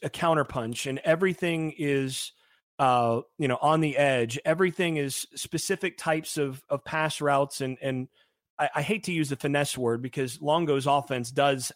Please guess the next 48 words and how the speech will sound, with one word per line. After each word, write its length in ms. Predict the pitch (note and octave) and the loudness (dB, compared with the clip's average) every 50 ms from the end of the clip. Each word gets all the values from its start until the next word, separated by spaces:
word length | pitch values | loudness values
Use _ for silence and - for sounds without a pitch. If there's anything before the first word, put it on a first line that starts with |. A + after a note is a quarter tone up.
| - - _ _ | -14 -20 _ _
i-, 100 | D3+ C#3+ | -6 -4
is 180 | - D3 C3 B2+ | -4 -4 -4 0
not 200 | D#3+ F3 E3+ D#3+ | 0 -2 -2 -2
just 360 | B2 D3 D#3+ D#3+ - - - | 0 0 0 0 0 -2 -6
finesse. 440 | - C3+ B2+ B2+ A#2+ G2+ F#2+ - - | -6 -4 -4 -4 -6 -6 -8 -10 -10
I 40 | C3 | -8
mean, 140 | C3 C3 B2+ | -8 -6 -4
there 140 | C3+ C#3 D3 | -4 -2 0
is, 380 | E3 F3 E3+ D#3 C3+ - - - _ _ _ _ _ _ _ _ _ _ _ _ _ _ _ - | 2 2 2 0 -2 -6 -10 -14 _ _ _ _ _ _ _ _ _ _ _ _ _ _ _ -2
I 60 | D3+ | 0
mean, 140 | D#3 D#3 D3 | 2 2 2
there 160 | D#3 D#3 D#3 | 2 0 0
is 540 | - E3+ F3 F3+ E3+ D#3 C#3+ C3+ - - - - | 0 2 2 2 2 0 -2 -4 -6 -8 -6 -6
a, 300 | D#3+ D3 C#3+ C#3 C3+ C3+ - - | -4 -4 -4 -4 -6 -8 -8 -8
a 60 | C#3 B2+ | -8 -6
power 460 | - - - F3+ F3+ F3 E3+ D3 B2+ | -6 -2 2 4 4 6 4 4 2
component 540 | - C#3+ C3 A#2+ - E3+ D#3+ D3 B2+ A#2+ - | 0 -4 -4 -2 -2 -2 -2 -2 -2 -4 -6
to 80 | C#3 | -6
his 120 | C3+ B2 C#3 | -6 -2 -2
offense. 420 | C#3+ C#3+ C3 - B2+ A2+ A2+ - | -2 -2 -2 -4 -8 -10 -8 -10
That's 160 | C#3 - - | -10 -10 -8
something 280 | - D3+ C#3+ - C#3 C3 | -8 -8 -6 -6 -8 -8
that 100 | A#2+ A2 | -8 -8
he, 400 | - D3+ D#3 D3 C#3+ C#3 C#3 - _ _ _ _ _ _ _ _ | -8 -8 -6 -6 -6 -6 -8 -12 _ _ _ _ _ _ _ _
I 40 | C#3+ | -4
think, 140 | D3 C#3+ - | -4 -4 -2
takes 240 | - D#3 D3 - - | -2 -2 -2 -2 -4
pride 460 | - - - D#3 D3 D3+ D3 C#3+ C3+ | -8 -2 2 4 4 6 4 4 4
in, 240 | C3 B2+ B2+ B2 - | 2 0 0 -2 -4
in 160 | - C3+ B2+ A#2+ | -4 -4 -4 -4
having 400 | - D3 C#3+ C3+ C#3 C3 B2+ - - | -4 -4 -4 -2 -2 -2 -4 -4 -4
added 460 | B2+ C3+ D#3+ C#4 C#3 B2 A2+ A2 G#2+ | -2 0 0 2 2 0 0 -2 -6
to 100 | - B2 | -6 -4
his 180 | C3 B2+ A#2 B2+ | -4 -2 0 0
offense, 600 | A#2 A2+ A2 - - G#2+ G#2 A2 - - - - _ _ _ _ _ _ _ _ _ _ _ | 0 0 -2 -4 -8 -10 -10 -10 -10 -12 -12 -14 _ _ _ _ _ _ _ _ _ _ _
is 260 | D3 C3+ C3 B2 B2+ | 0 2 2 0 -2
being 340 | C#3 C3 A#2 D3 D3+ D3 C#3 | -6 -2 0 2 2 4 4
able 300 | C#3 E3+ F#3 E3+ D#3+ C#3 | 6 6 6 4 4 2
to 140 | - D3 B2 | 0 -2 0
run 220 | B2 B2+ B2 B2 | 2 2 2 2
the 80 | A#2 A2+ | 0 0
football 420 | - C3 B2 - - A#2+ A2+ G#2+ | 0 -2 -2 2 2 2 2 2
in 60 | G#2+ | 0
that 160 | G#2+ G#2+ G#2+ G#2+ | -2 -2 -2 -2
offense 460 | G#2+ G#2 G#2 - A#2+ A#2 B2+ - - | -4 -4 -4 -6 -8 -8 -6 -6 -6
and 120 | B2+ A#2 | -6 -6
staying 440 | - - - D3+ D3 D#3+ E3 D3 B2 | -6 -4 -2 0 0 2 2 0 0
balanced. 540 | A2+ A2+ G#2+ G#2 G2+ G2+ G2 - - - - | -2 -4 -4 -4 -6 -8 -10 -12 -14 -16 -16